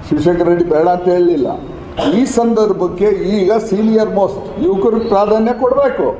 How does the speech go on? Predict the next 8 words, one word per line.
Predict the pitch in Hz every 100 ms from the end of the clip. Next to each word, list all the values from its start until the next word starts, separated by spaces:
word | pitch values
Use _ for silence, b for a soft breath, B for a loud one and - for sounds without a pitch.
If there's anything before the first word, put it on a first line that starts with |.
| - - - - 156
ಆದರೆ | 180 180
ಹಿರಿಯರ | 143 208 240 247
ಮಾರ್ಗದರ್ಶನ | 160 190 202 196 - 165
ಇರಬೇಕು. | 143 117 101 - - - - - - - - 220
ನೂರು | 240 202 220
ಶೇಕಡ | - 196 208 208
ನೂರರಷ್ಟು | 208 190 190 202 202 -
ಜನದಲ್ಲಿ | 180 170 151 123 -